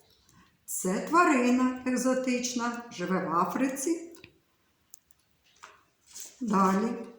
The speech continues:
Зебра, теж тварина. Це їжачок, живе у нас у лісі. Це дзвіночок. Він дзвенить.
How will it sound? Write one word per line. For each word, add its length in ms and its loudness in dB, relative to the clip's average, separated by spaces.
Зебра, 920 0
теж 440 2
тварина. 640 4
Це 280 2
їжачок, 760 2
живе 280 2
у 80 4
нас 300 4
у 80 -2
лісі. 800 -4
Це 600 -4
дзвіночок. 1040 2
Він 320 2
дзвенить. 920 0